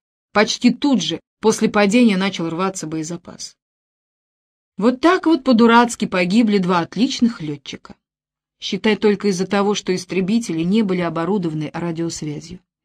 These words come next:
Переговариваться с землей и между собой можно было лишь способами, изобретенными еще на заре авиации. Покачивать крыльями,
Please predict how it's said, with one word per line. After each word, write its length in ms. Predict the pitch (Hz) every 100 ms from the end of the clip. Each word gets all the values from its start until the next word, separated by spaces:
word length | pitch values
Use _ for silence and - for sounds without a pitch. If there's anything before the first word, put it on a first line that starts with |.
| _
Переговариваться 760 | - 220 214 262 277 240 202 214
с 20 |
землей 400 | 190 220 233 269
и 40 | 226
между 280 | 233 202
собой 380 | 208 226 214 240 - _ _ _
можно 260 | 247 262 254
было 180 | 247 254
лишь 220 | 247 254
способами, 640 | - 320 - 196 165 160
изобретенными 720 | 190 196 208 226 - 269 233 214
еще 320 | 208 - 254
на 100 | 214
заре 260 | 202 208
авиации. 720 | 202 175 190 160 - - - _ _ _ _ _ _ -
Покачивать 580 | 190 220 202 - 170 -
крыльями, 540 | 240 285 254 226 214